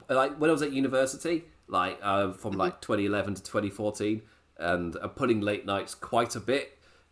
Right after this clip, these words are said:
Speaker 1: uh, when you're kind of that age, it's kind of perfect to do it. Uh, yeah,
Speaker 2: Okay.
Speaker 1: yeah. Uh, watching the Super Bowl was, like, the kind of a thing to stay up for.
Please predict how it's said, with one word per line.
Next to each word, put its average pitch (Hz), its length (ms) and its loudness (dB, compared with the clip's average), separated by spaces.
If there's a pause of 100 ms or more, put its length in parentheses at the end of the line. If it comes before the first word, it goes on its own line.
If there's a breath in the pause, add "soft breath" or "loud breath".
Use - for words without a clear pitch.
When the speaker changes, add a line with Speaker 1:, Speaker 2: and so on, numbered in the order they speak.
Speaker 1:
uh, 92 140 2
when 104 180 0
you're 98 100 -2
kind 107 160 -8
of 90 140 -8
that 95 180 0
age, 87 460 -2 (100)
it's - 140 -18
kind 87 120 -8
of - 120 -14
perfect 92 320 -6
to - 80 -20
do 90 160 -2
it. 85 180 -4 (460 soft breath)
Uh, 185 200 2 (120)
yeah, 131 320 4 (100)
Speaker 2:
Okay. 120 100 -6 (200)
Speaker 1:
yeah. 87 360 0
Uh, 113 120 -4 (480)
watching 139 420 2
the 104 80 0
Super 104 240 0
Bowl 92 240 0
was, 85 140 -6
like, - 80 -6 (260)
the - 80 -14
kind 95 220 -2
of 87 80 -8
a 90 40 -12
thing 92 260 -2
to - 40 -12
stay 87 240 -4
up 87 100 -8
for. 82 300 -8